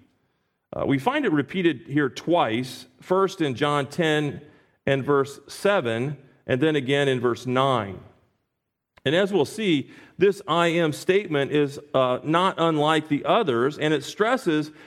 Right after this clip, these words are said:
that no one can enter the kingdom of heaven by any other means than Christ himself. Jesus'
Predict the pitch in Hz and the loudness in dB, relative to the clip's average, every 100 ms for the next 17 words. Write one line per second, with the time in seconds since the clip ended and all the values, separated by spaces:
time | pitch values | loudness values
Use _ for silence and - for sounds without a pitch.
0 | - 165 156 170 175 220 254 262 - 190 | -2 0 2 0 2 2 2 0 0 -2
1 | 147 175 202 170 - 190 196 190 160 135 | 0 0 2 0 -2 0 0 0 -2 0
2 | 220 220 139 143 147 147 170 233 285 277 | 0 2 0 2 0 0 -2 0 2 0
3 | 226 180 170 170 180 180 - - - 156 | 2 2 2 2 0 -2 -12 -4 -2 -2
4 | - 180 180 180 190 160 - 156 127 98 | 2 2 4 2 -2 -2 0 0 2 -2
5 | - - _ _ _ _ _ _ _ _ | -14 -20 _ _ _ _ _ _ _ _
6 | - 131 170 202 185 185 - - | -12 -2 0 0 0 -2 -2 -14